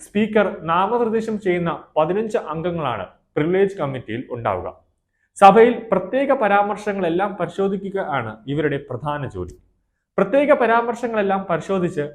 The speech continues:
അതിനുവേണ്ട നടപടികൾ ശുപാർശ ചെയ്യുകയാണ് ഈ കമ്മിറ്റിയുടെ ഏറ്റവും പ്രധാന മിഷൻ എന്ന് പറയുന്നത്. തുടർച്ചയായി രാഹുൽ സഭയെ തെറ്റിദ്ധരിപ്പിക്കുന്ന നടപടി കൊണ്ട് ശക്തമായ നടപടികൾ കൈക്കൊള്ളാനാണ്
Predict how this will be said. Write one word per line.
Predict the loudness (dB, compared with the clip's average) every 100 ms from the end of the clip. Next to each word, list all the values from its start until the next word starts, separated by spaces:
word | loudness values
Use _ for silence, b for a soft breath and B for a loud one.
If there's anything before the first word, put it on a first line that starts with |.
| 0
അതിനുവേണ്ട | 0 2 0 0 -2
നടപടികൾ | -4 -4 -4 -2 0 0 -2 -6 -18 _
ശുപാർശ | 2 4 2 0
ചെയ്യുകയാണ് | -4 -4 -2 -4 -6 -8 -16 _ _
ഈ | -2 -2 -2 0
കമ്മിറ്റിയുടെ | 0 -2 -2 -2
ഏറ്റവും | -2 -4 -6 -6
പ്രധാന | -4 -4 -4 -8 -14 _ _ _
മിഷൻ | -6 -4 -4
എന്ന് | -4 -6
പറയുന്നത്. | -8 -10 -14 -18 _ _ _ _
തുടർച്ചയായി | 2 2 0 4 4 4 2
രാഹുൽ | 2 4 2 -2
സഭയെ | -2 0 0
തെറ്റിദ്ധരിപ്പിക്കുന്ന | 0 -6 -4 -2 0 0 0 -2 -4
നടപടി | -6 -6 -2 -2
കൊണ്ട് | -2 -4 -10 -16 _ _
ശക്തമായ | -4 -4 -2 -2 0 -2 -2
നടപടികൾ | -2 -4 -2 -2 -2
കൈക്കൊള്ളാനാണ് | -2 -4 -2 -4 -4 -6 -8 -10